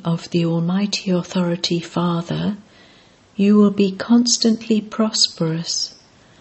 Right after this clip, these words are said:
constantly satisfied, and constantly full.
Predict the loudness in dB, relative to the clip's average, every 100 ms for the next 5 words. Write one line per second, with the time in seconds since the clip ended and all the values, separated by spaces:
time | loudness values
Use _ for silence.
0 | _ _ -6 0 2 2 0 0 0 0
1 | 0 0 -2 -2 -2 -2 -2 -2 -2 -2
2 | -4 -6 -14 _ _ _ _ -4 -2 -2
3 | -2 0 2 2 0 0 -2 0 0 0
4 | -2 0 2 0 -4